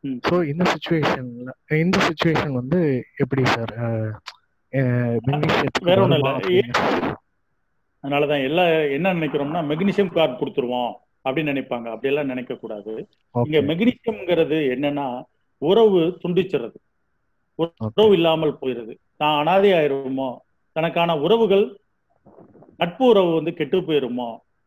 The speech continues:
Speaker 1: அப்பாவு கிட்ட இருந்து கிடைச்சிட்டு இருந்த security போயிருமோ அப்படிங்கிற அடிப்படையில magnesium வந்துருது.
Speaker 2: ஆமா
Speaker 1: ஆனா
Speaker 2: சார்.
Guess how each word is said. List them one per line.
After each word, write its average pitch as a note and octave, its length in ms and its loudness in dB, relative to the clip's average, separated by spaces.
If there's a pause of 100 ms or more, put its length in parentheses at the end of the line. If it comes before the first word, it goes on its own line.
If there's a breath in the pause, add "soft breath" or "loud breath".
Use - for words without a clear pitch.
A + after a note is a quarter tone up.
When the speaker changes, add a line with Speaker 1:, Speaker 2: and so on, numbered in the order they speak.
(340)
Speaker 1:
அப்பாவு F#3+ 480 2
கிட்ட E3 220 -6
இருந்து D#3+ 200 -8
கிடைச்சிட்டு F3 460 -6
இருந்த D3 240 -4
security E3 640 -2
போயிருமோ B2 260 -4
அப்படிங்கிற C3 440 -4
அடிப்படையில D#3+ 540 -2
magnesium C#3 600 -6
வந்துருது. A2 200 -12 (880)
Speaker 2:
ஆமா - 120 -2
Speaker 1:
ஆனா E3+ 220 2
Speaker 2:
சார். E3 260 -4